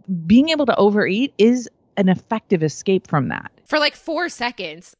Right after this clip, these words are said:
Speaker 2: I mean, I've done that a lot. <laughs> It's not very long. And then you feel terrible afterwards.
Speaker 1: But I think that because it's,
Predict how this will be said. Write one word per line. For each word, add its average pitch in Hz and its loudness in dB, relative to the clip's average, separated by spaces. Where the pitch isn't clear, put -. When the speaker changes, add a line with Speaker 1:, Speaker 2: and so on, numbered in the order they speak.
Speaker 2:
I 240 0
mean, 247 -6
I've 262 0
done 214 -4
that 190 -4
a 185 -6
lot. 180 -2
<laughs> - -6
It's - -4
not 403 4
very 294 4
long. 233 2
And 359 -2
then 330 -8
you 359 -6
feel 339 -6
terrible 262 -2
afterwards. 180 -4
Speaker 1:
But 381 -4
I 370 -4
think 453 -14
that 349 -12
because 277 -6
it's, 254 -12